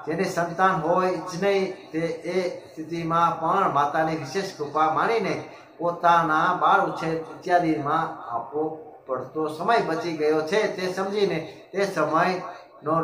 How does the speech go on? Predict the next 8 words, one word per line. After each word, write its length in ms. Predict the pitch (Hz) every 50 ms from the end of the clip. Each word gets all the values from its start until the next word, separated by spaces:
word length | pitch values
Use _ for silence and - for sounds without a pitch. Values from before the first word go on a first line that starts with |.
| 147
લોક 240 | 147 160 180 185 175
સેવા 440 | - - 147 143 147 160 175 170 - - - 131
અને 280 | 127 127 127 127 131 - 127
આત્મોન્નતિના 880 | 135 156 185 - 190 190 180 175 170 170 160 151 147 143 139 147 156 156 -
કાર્યમાં 640 | 131 127 127 127 139 143 143 147 151 160 180 180
સદુપયોગ 540 | - 143 135 131 127 127 147 156 165 160 -
કરવો 340 | - 123 120 117 127 151 165
જોઈએ. 420 | 160 170 208 214 185 143 110 -